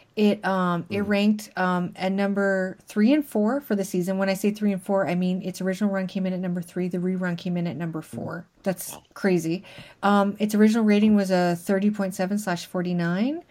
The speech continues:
Speaker 1: Um, the f-, t-, number one and number two, uh, T V movies are actually, was two parts of a miniseries. It was Helter Skelter.
Speaker 2: Oh, of
Speaker 1: So,
Speaker 2: course.
Speaker 1: yeah. So that's why that was so popular. And then the rerun brought in a twenty-nine point three slash forty-seven. That re-, rerun was on September fourteenth, nineteen seventy-eight.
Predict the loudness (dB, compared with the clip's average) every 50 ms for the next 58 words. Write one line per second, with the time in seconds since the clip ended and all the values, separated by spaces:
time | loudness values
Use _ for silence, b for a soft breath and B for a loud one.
0 | b b b b b b b b 0 2 4 4 4 4 2 0 -2 0 4 6
1 | 6 6 6 2 -6 -12 -6 0 4 6 8 8 8 8 8 8 10 10 10 10
2 | 8 8 4 0 0 4 6 6 6 6 4 2 0 -2 -2 0 2 2 2 2
3 | 0 0 2 4 4 4 4 4 4 2 0 2 2 4 4 4 2 2 2 2
4 | 2 4 2 2 0 -4 -4 -2 0 4 4 4 4 4 2 2 2 4 4 4
5 | 2 0 -2 -2 -2 -2 0 0 0 2 2 0 0 0 -2 -4 -2 -4 -4 -2
6 | -2 -4 -4 -4 -4 _ 4 4 4 6 6 6 6 6 6 4 2 0 0 -4
7 | B B B B B B -6 4 8 8 8 8 6 4 4 4 4 4 4 2
8 | 2 4 4 2 0 -2 -4 -6 -4 -4 -6 -4 -2 -2 0 2 4 4 6 6
9 | 6 6 6 8 8 10 10 8 6 6 4 4 4 4 4 4 4 2 0 0
10 | -2 -2 0 0 2 2 2 2 0 0 0 -2 -2 -2 -2 -4 -4 -4 -2 -4
11 | -4 -4 -6 -6 -6 -4 -4 -4 -4 -6 -4 -6 -4 -4 -4 -6 -6 -2 0 2
12 | 2 2 0 -2 -4 -2 -2 -2 -2 0 0 2 2 2 2 0 0 0 -2 -4
13 | -4 -6 -6 -4 -4 -4 -4 -4 -6 -6 -8 -8 -8 -6 -4 -2 -2 -2 -2 -4
14 | -4 -4 -4 -2 -2 -4 -4 -4 -4 -4 -4 -4 -4 -6 -8 -10 -12 -18